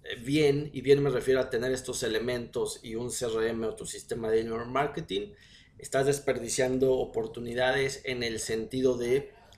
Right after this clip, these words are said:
que la gestión del cliente no la vas a poder hacer.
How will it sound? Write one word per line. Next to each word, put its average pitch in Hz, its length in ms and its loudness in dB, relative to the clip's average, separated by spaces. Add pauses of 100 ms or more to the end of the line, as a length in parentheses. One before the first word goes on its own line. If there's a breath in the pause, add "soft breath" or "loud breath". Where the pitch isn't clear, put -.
(140)
que - 500 4
la 123 200 2
gestión 139 460 0
del 139 180 6
cliente 135 340 0
no 127 120 0
la 123 100 4
vas 123 180 0
a - 140 -10
poder 110 240 0
hacer. - 480 -2